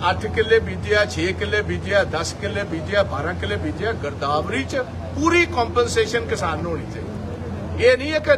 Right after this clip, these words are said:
ਨਿਰਾ, ਅਜੇ ਤੱਕ ਪਿਛਲੀ ਵਾਰ ਇਹਨਾਂ ਨਿਰਾ ਪੰਜ ਏਕੜ ਤੱਕ ਦਿਓ। ਤੋ ਇਹਦੇ ਤੇ ਲਿਮਿਟ ਨਹੀਂ ਰਹਿਣੀ ਚਾਹੀਦੀ। ਪੰਜ ਲੱਖ ਏਕੜ ਦਾ ਮਤਲਬ ਹੈ ਕਿ ਪੰਜ ਲੱਖ ਏਕੜ ਦੇ ਲੋਕਾਂ,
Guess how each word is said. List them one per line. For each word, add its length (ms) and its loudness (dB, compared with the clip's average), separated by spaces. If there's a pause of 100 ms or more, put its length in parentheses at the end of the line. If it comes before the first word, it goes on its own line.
ਨਿਰਾ, 340 4 (140)
ਅਜੇ 180 4
ਤੱਕ 220 0
ਪਿਛਲੀ 360 -6
ਵਾਰ 240 0
ਇਹਨਾਂ 240 2
ਨਿਰਾ 240 4
ਪੰਜ 280 0
ਏਕੜ 240 0
ਤੱਕ 180 0
ਦਿਓ। 180 -8 (960)
ਤੋ 340 6
ਇਹਦੇ 240 4
ਤੇ 120 4
ਲਿਮਿਟ 360 -2
ਨਹੀਂ 180 -4
ਰਹਿਣੀ 240 -2
ਚਾਹੀਦੀ। 300 -2
ਪੰਜ 420 0
ਲੱਖ 480 -2
ਏਕੜ 460 -4
ਦਾ 120 2
ਮਤਲਬ 380 -2
ਹੈ 60 4
ਕਿ 140 0
ਪੰਜ 440 -2
ਲੱਖ 440 -4
ਏਕੜ 440 -2
ਦੇ 160 4
ਲੋਕਾਂ, 420 -2